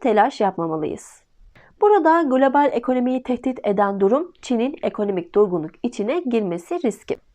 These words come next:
Çin ekonomisi için işler pek iyi gitmiyor ve Çin'de oluşacak bir ekonomik krizin dünyanın geri kalan kısmını nasıl etkileyeceği henüz belli değil. covid on dokuz virüsünü bütün dünyaya yayan Çin,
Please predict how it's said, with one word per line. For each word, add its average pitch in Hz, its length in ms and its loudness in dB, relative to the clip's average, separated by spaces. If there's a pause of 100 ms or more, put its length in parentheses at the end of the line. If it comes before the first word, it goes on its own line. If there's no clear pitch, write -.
Çin 440 160 6
ekonomisi 269 560 0
için 285 280 -4
işler 226 400 -2
pek 180 180 -4
iyi 175 160 0
gitmiyor 339 560 0
ve 247 220 -4
Çin'de 302 300 0
oluşacak 240 640 0
bir - 200 -2
ekonomik 226 420 -4
krizin 330 400 0 (260)
dünyanın 349 440 2
geri 302 220 2
kalan 349 320 0
kısmını 330 460 -4
nasıl 247 320 -4
etkileyeceği 202 680 -2
henüz 185 420 -4
belli 208 260 0
değil. - 240 0 (400)
covid 381 240 4
on 349 200 2
dokuz 330 280 0
virüsünü 320 720 0
bütün 269 280 -2
dünyaya 240 380 2
yayan 190 360 0
Çin, 311 300 -2